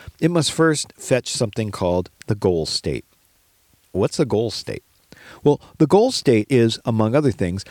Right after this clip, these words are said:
a list of endpoints that the agents need to contact in order to fetch different configuration settings. What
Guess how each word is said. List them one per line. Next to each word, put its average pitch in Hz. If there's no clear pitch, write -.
a 139
list 196
of 165
endpoints 127
that 120
the -
agents 151
need 110
to 123
contact 120
in 147
order 180
to 156
fetch 131
different 123
configuration 98
settings. -
What 175